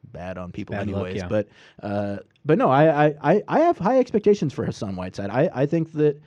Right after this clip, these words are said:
Speaker 1: playing on a new team in the last year of his contract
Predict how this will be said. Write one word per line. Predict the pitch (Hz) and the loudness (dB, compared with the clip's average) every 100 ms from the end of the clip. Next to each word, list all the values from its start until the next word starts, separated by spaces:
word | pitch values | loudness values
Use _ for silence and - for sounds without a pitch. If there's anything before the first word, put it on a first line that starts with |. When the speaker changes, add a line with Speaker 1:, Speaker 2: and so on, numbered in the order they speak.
| _ _ - | _ _ -4
Speaker 1:
playing | 143 151 170 170 175 | 0 2 2 2 0
on | 151 131 | -2 0
a | |
new | 123 143 | 2 0
team | 147 147 135 131 131 131 _ - _ _ 120 | 0 0 2 0 -2 -4 _ -20 _ _ -6
in | 110 | -4
the | 101 | 0
last | 117 131 | 0 0
year | 156 | 0
of | 147 | -2
his | - | -2
contract | 127 117 120 110 110 _ | -2 -2 0 -2 -2 _